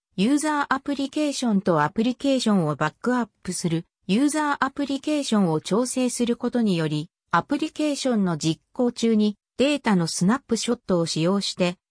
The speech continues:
アプリケーションデータをバックアップできるようにするマイクロソフトテクノロジーです。新しい管理ポリシーでは、ブイエスエススナッ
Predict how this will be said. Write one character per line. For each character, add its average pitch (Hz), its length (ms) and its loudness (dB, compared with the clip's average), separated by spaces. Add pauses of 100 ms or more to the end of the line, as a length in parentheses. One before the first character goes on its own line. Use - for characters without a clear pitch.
(120)
ア 170 100 2
プ 294 160 -2
リ 311 120 -4
ケ 277 200 0
ー - 20 0
シ 285 160 -4
ョ 285 80 -2
ン 285 80 -2
デ 294 200 0
ー - 20 -2
タ 190 160 0
を - 20 -2
バ 160 160 0
ッ - 40 -10 (120)
ク 285 100 0
ア 277 40 2
ッ - 100 -4
プ 233 120 0
で 180 120 2
き 240 140 -2
る 240 80 2
よ 202 120 2
う 170 40 2
に 160 120 2
す 151 160 -4
る - 200 -4 (180)
マ 180 140 0
イ 254 80 -4
ク 320 160 -2
ロ 277 120 0
ソ 269 160 -4
フ - 160 -10
ト 254 120 -6
テ 294 140 -4
ク 254 140 -2
ノ 254 120 2
ロ 233 100 2
ジ 190 120 0
ー 165 120 2
で 151 140 -4
す。 - 260 -14 (380)
新 285 380 0
し - 120 -6 (120)
い - 40 -12
管 254 240 0
理 277 160 0
ポ 311 160 2
リ 247 140 0
シ 214 300 0
ー 180 40 -2
で 165 120 0
は、 151 200 2 (200)
ブ 180 140 2
イ 294 100 2
エ 311 60 0
ス 294 160 -4
エ 277 120 2
ス - 60 -4
ス - 200 -4
ナ 247 120 2
ッ - 20 -18